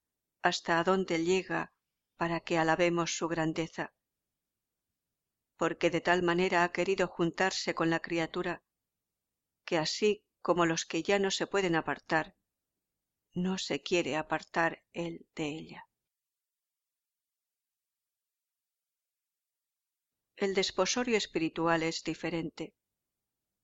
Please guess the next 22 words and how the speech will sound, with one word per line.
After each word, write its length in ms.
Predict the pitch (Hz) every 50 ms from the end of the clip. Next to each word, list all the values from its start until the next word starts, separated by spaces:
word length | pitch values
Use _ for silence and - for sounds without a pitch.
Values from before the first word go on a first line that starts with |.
| _ _
que 100 | - 170
muchas 400 | 165 165 170 - - 170 165 -
veces 380 | 190 180 180 - 185 170 - -
se 80 | -
apartan, 640 | 175 165 - 170 165 - - _ - 165 165 156 - _ _ _ _ _ _ _ _ _ _ _ _ _ _ _ _ _ _ _ _ _
y 120 | _ 196 185
la 120 | 175 175
unión 460 | 170 175 175 190 202 202 190 170 - - _
también 440 | - 170 165 165 175 170 160 160
lo 80 | 156 151
es. 380 | 147 151 175 - - - - _ _ _ _ _ _ _ _ _ _ _ _ _ _ _ _ _ _ _ _ _ _ _ _ _ _ _ _ _ _ _ _ _ _ _ _ _ _ _ _ _ _ _ _ _ _
Porque, 560 | - 180 170 165 - - - 175 156 - _ _ _ _ _ _ _ _ _ _ _ _ _ _ _
aunque 380 | - 175 165 160 156 - - 165
unión 340 | 160 165 165 180 190 185 185
es 220 | 196 202 - -
juntarse 640 | - - - 165 160 151 - 196 202 208 - - -
dos 220 | 156 175 190 - -
personas 680 | _ - 160 - - - 208 208 208 190 170 - -
en 120 | 165 165
una, 300 | 175 185 170 170 170 - _ _ _ _ _ _ _ _ _ _ _ _ - 165
en 80 | 156 151
fin, 340 | - - 170 165 160 -